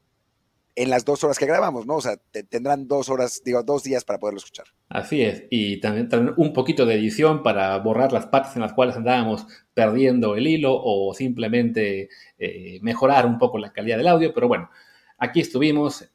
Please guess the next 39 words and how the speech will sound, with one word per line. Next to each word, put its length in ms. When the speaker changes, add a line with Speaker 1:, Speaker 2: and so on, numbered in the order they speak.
Speaker 2:
dos 380
horas 160
grabando, 640
dos 280
días 140
de 80
episodios, 600
y 100
mañana 460
también 240
van 80
a 80
tener 160
otro 340
con 160
la 100
previa 340
del 140
México-Jamaica, 920
y 120
al 100
día 100
siguiente 680
el 160
análisis 320
de 60
México-Jamaica, 680
y 140
el 120
viernes 540
Speaker 1:
No, 100
al 80
día, 120
al 180
día 100
siguiente 380
no, 140
nada. 360
Eh, 100